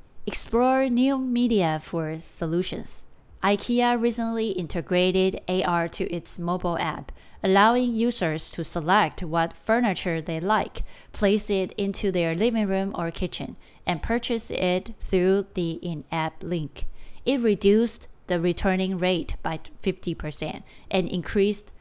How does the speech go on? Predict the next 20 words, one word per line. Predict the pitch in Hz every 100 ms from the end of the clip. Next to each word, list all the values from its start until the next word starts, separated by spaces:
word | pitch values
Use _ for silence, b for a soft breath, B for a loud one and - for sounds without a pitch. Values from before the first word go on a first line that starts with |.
| b b
customer | - 233 - 214 208
trust | 208 - 170 160 - - - -
by | 165
providing | 160 - 170 180 196 208 214
an | 170 160
immersive | 170 160 185 190 180 -
online | - 165 156 180 190
experience. | - - 156 156 - - - b b b
Similarly, | - - 240 247 226 214 196 190 202 B B B B -
many | 190 214 226 220 226 233 -
Hollywood | - 196 202 214 196 190 185
film | - 196 220 226
production | - - 160 - - 175
companies | - 175 170 175 156 147 143 - -
shut | - - 170 -
down | 185 175 160 147
during | 185 185 180
the | 170
pan-, | - 165 - -
pandemic. | - 175 156 165 175 160 -